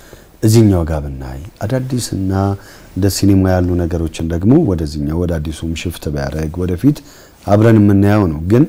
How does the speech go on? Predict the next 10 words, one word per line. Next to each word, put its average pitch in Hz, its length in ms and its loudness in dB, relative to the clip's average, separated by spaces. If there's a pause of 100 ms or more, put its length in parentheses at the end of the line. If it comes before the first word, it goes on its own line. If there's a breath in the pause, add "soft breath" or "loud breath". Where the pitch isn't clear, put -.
(580 loud breath)
የሚካተቱ 107 600 2 (200)
አሁን 98 240 0
ዘመናዊ 117 420 4
ቢሮዎች 82 500 -4 (920)
ያስፈልግ 101 680 0
ነበር፣ 67 320 -12
ግዴታ 104 380 0
ነው። - 140 -18 (840 soft breath)
የድሮ 104 280 4
ቢሮዎች 113 360 6